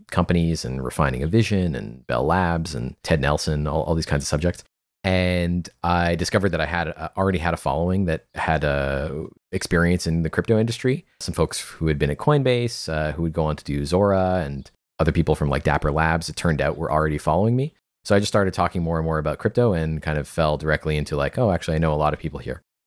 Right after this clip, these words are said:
So that's kind of the, how my Twitter account got traction originally. And I just spent too much time on Twitter and, and was talking about issues that were related to, to building crypto organizations.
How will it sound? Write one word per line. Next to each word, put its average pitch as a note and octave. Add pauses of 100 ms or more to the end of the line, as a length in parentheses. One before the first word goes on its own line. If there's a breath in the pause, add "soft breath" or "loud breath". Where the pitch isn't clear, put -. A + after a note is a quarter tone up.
So -
that's -
kind A2
of - (260)
the, E2
how F2
my D#2
Twitter E2
account -
got D2+
traction F2+
originally. A2 (260)
And D2+
I D2+
just C#2
spent C2
too -
much -
time C#2+
on C2
Twitter D2+
and, C#2
and C#2+
was D2
talking D2+
about C#2+
issues D2+
that D2
were D2 (120)
related A2
to, D#2+
to -
building D2
crypto B1+
organizations. D2